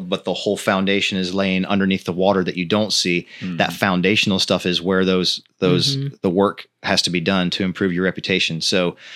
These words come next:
Speaker 1: um, help others, uh, see where you can get involved in the community. Um, work on yourself, do, do the difficult things, do the, the things that,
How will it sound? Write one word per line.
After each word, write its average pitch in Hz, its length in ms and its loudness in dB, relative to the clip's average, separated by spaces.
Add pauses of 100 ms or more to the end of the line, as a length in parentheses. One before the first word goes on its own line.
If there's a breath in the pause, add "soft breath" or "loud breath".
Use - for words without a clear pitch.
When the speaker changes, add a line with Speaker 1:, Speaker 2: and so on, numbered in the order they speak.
(360 loud breath)
Speaker 1:
um, 90 460 2 (640)
help - 580 0
others, 98 480 2 (480 soft breath)
uh, 82 220 0
see - 260 4
where 107 140 4
you 104 100 2
can 101 140 -2
get 101 120 2
involved 98 800 4
in 104 160 2
the 98 80 2
community. 95 640 0 (800)
Um, 85 540 2 (600)
work 104 340 2
on 113 140 4
yourself, 104 580 4
do, 107 300 2
do 107 240 2
the 101 100 2
difficult 104 540 0
things, 98 320 2
do 110 480 2
the, 101 560 2
the 98 100 -2
things 104 440 0
that, 95 440 0